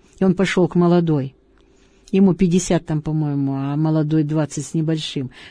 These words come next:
Но ребенок-то родился аутичный. Денег много, что называется, карманы рвут. Машин много, всего много. Но ты отец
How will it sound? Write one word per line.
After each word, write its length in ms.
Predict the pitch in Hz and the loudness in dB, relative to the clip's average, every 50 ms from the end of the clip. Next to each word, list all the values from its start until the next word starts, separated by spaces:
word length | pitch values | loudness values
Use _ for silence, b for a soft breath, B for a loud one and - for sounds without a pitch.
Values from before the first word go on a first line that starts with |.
| B - | B 0
Но 100 | 196 220 | 2 4
ребенок-то 560 | 233 247 214 247 247 208 180 165 165 - 180 | 6 6 6 4 4 4 2 0 0 0 2
родился 460 | 190 190 180 196 190 175 - - 160 | 2 2 4 2 2 2 0 0 0
аутичный. 760 | 160 160 160 156 - 226 226 226 - - 165 143 131 - - _ _ _ _ _ _ _ _ _ _ _ _ _ _ _ _ b b b b b b | 2 2 0 0 0 0 0 0 -2 -4 -6 -6 -6 -8 -14 _ _ _ _ _ _ _ _ _ _ _ _ _ _ _ _ b b b b b b
Денег 420 | - 165 226 269 247 233 220 - - | 0 2 4 4 6 4 4 4 4
много, 440 | 214 226 262 254 190 165 156 143 | 4 4 4 4 4 2 2 0
что 140 | 135 - 175 | 0 -2 -2
называется, 600 | 160 156 151 160 156 165 160 147 143 139 - - 139 | -2 0 0 0 0 0 0 0 -2 -4 -4 -8 -4
карманы 440 | - 180 185 202 214 226 214 175 | -2 0 2 2 4 4 4 2
рвут. 380 | 160 156 143 139 135 135 - - _ _ _ b b b b b b b b b b b | 2 0 -2 -4 -6 -8 -10 -18 _ _ _ b b b b b b b b b b b
Машин 420 | 175 185 185 - - 247 254 233 | -2 -2 -2 0 2 4 6 6
много, 360 | 208 185 180 165 143 135 156 | 6 6 4 4 2 0 -2
всего 340 | 147 - - 196 196 233 240 | -4 -2 0 0 2 4 4
много. 400 | 220 185 160 151 143 135 147 143 B B B B B | 2 2 2 0 -2 -4 -6 -8 B B B B B
Но 160 | 180 190 190 | 0 0 0
ты 300 | 180 - 233 226 220 - - | 2 2 2 4 4 2 2
отец 720 | - 170 175 175 - 226 233 262 294 294 - - - | 0 -2 -2 2 2 2 4 4 4 2 -2 -6 -12